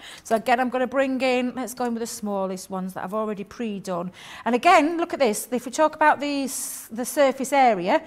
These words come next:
it's only a small one again. So you make sure you go into the centre of these. The centre, spread those out, hit into the centre. Take your time. You're not in a rush with these. Um,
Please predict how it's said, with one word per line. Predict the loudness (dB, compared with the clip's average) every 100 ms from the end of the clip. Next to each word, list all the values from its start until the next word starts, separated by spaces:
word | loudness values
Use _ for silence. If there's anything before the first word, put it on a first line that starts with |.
| -4
it's | 0
only | 0
a | 0
small | 2 4 6
one | 4
again. | 2 0 -2
So | -2
you | 0 0
make | 0 0 -2
sure | -4 0 4 4 6 4 2 -6 -10
you | -6
go | 2 4 6
into | 4 0 -2
the | -2
centre | -4 -2 0 0 -2 0 2 4
of | 4 2
these. | -6 -4 -6 -6 -8 -10 -18 -20 -14 -6
The |
centre, | -2 4 4 4 -2 -2
spread | -4 2 2 4
those | 4 4 6
out, | 6 8 6 4 -6
hit | -4 -4 -4
into | -6 -6 -4
the | -6
centre. | -6 -2 -2 -2 -2 -2 -2 -4 -20 _
Take | 0 2 2 0
your |
time. | -4 2 4 4 4 -2 -12 -20 _
You're | 0
not | 2 2
in | 2
a |
rush | 0 0 0 0
with | -4
these. | -2 0 0 -2 -4 -8 -16 -20 -20 -2
Um, | 6 8 8 4